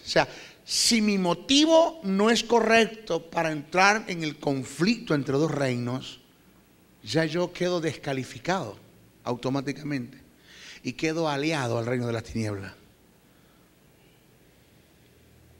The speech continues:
Porque mi motivo no es correcto. Entonces,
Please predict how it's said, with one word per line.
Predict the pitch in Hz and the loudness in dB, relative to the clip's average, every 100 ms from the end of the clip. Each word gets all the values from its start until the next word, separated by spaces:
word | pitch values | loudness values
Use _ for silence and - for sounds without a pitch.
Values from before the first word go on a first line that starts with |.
| - - _ _ - | -20 -20 _ _ -18
Porque | 120 127 | -8 -2
mi | 139 | 0
motivo | 139 135 190 156 127 | 0 0 -2 -4 -6
no | 120 123 135 | -6 -4 -4
es | |
correcto. | - - 120 - - - - - - _ _ _ _ _ _ _ _ _ _ _ _ _ _ _ _ _ _ _ _ _ _ _ - _ _ _ _ _ _ _ _ _ _ _ _ _ _ _ _ - - - - - | -4 -6 -6 -10 -18 -20 -20 -20 -20 _ _ _ _ _ _ _ _ _ _ _ _ _ _ _ _ _ _ _ _ _ _ _ -20 _ _ _ _ _ _ _ _ _ _ _ _ _ _ _ _ -20 -20 -20 -20 0
Entonces, | 165 185 220 214 | 2 6 6 4